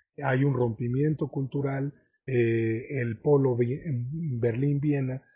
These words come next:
se va a mantener y, y de hecho va a dar lugar a otro tipo de, de polos artísticos como me parece Hamburgo y Düsseldorf. Pero por otro lado, eh, los rusos se van a ir por su lado y París se va a quedar en un contacto consigo mismo y con el polo occidental. Entonces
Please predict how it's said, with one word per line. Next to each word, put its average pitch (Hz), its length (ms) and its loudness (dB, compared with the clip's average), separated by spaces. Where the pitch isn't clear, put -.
se - 220 -2
va 127 160 4
a 123 40 0
mantener 123 580 -2
y, 127 200 -2
y 139 120 -6
de 113 120 -4
hecho 120 220 -6
va 117 80 -6
a 117 40 -4
dar 120 140 -4
lugar 117 280 -2
a 117 60 0
otro 117 280 -4
tipo 117 300 -6
de, 110 220 -6
de 120 120 -6
polos 123 360 0
artísticos 117 600 -6
como 107 640 -10
me 107 140 -12
parece 113 340 -6
Hamburgo 123 460 0
y 117 60 -2
Düsseldorf. 123 600 -4
Pero 139 360 2
por 160 160 4
otro 196 240 2
lado, 143 400 -2
eh, 120 440 2
los 123 240 4
rusos 156 300 2
se 131 80 -4
van 123 160 -4
a 131 40 0
ir 131 100 -2
por 143 160 -2
su 165 160 0
lado 175 420 -2
y 196 160 4
París 202 400 0
se 151 100 -2
va 135 120 -4
a - 40 -6
quedar 123 280 -2
en 123 100 0
un 120 80 0
contacto 113 500 -6
consigo 113 420 -4
mismo 113 280 -4
y 107 60 -4
con 101 180 -10
el 98 80 -10
polo 104 260 -8
occidental. 104 540 -10
Entonces 127 440 -8